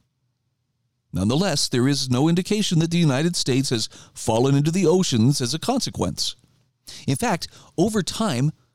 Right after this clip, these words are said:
social ostracism, rather than the law, has pressured many, if not all, of these country clubs to end their discriminatory practices.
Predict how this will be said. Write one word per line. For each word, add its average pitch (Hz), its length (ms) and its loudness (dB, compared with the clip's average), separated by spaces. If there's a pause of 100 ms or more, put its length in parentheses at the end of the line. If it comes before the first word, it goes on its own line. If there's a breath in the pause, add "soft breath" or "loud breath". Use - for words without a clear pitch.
(180)
social 202 600 0
ostracism, 160 840 -2 (120)
rather 139 260 0
than 151 160 2
the 131 80 2
law, 120 320 2 (280 loud breath)
has 135 180 0
pressured 202 520 0
many, 160 320 2
if 156 140 0
not 147 260 0
all, 180 300 2
of 208 60 -2
these 214 180 0
country 247 340 -2
clubs 117 300 -2
to - 220 -4
end 160 400 0 (320 soft breath)
their 107 100 2
discriminatory 120 760 0
practices. - 680 -4